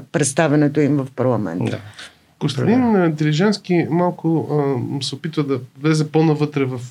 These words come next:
Speaker 3: а, когато става въпрос за новите партии и за така наречените партии на промяната.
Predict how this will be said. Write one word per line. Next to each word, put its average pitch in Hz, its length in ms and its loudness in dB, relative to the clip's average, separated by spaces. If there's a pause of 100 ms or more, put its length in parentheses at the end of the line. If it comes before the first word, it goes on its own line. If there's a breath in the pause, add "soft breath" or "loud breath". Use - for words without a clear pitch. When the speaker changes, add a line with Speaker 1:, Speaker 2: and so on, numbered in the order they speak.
(100)
Speaker 3:
а, 127 140 -2
когато 143 260 -2
става 139 220 -4
въпрос 135 280 -4
за 135 60 -2
новите 139 340 -2
партии 127 480 -2
и 135 80 -4
за 123 220 0 (180)
така - 160 -2
наречените 139 400 -2
партии 143 260 -2
на 123 140 -4
промяната. 190 440 -2